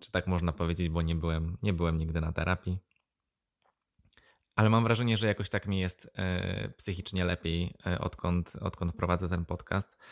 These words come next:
No ale tak właśnie w kwestii tego, że tak mi trochę było gorzej w ciągu ostatniego miesiąca, bo najpierw był ten, y, koronawirus, później i ta izolacja dwutygodniowa, y, teraz tak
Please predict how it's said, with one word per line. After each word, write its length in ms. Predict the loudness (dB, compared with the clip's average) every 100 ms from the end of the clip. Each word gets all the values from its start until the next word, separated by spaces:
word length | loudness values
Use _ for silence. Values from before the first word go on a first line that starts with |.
| -20 -20 -20 -20 _ 2
No 200 | 4 6
ale 200 | 6 6
tak 260 | 2 0 -4
właśnie 280 | -4 -2
w 40 | -6
kwestii 380 | 0 0 0 -4
tego, 240 | -2 -2
że 100 | -4
tak 260 | -4 -6 -4
mi 420 | -2 -2 -4 -8 -4
trochę 260 | -2 -2
było 300 | 2 4 4
gorzej 340 | 4 2 2 0
w 40 |
ciągu 240 | -2 -2
ostatniego 420 | -2 -4 -4 -2 0
miesiąca, 460 | 0 -2 -2 0
bo 120 | 0
najpierw 360 | 2 0 0 -2
był 140 | -2
ten, 380 | -2 0 0 0
y, 360 | -2 -2 -2 0
koronawirus, 680 | 0 2 2 2 2 0 -2
później 640 | _ -2 0 0 0 0
i 60 | 0
ta 120 | 2
izolacja 520 | 2 2 4 2 2
dwutygodniowa, 880 | 0 -2 -4 -2 0 2 2 2 0 -2 -18 -20 -20 -6
y, 280 | -4 -4 0
teraz 280 | 2 2 0
tak 320 | -2 -2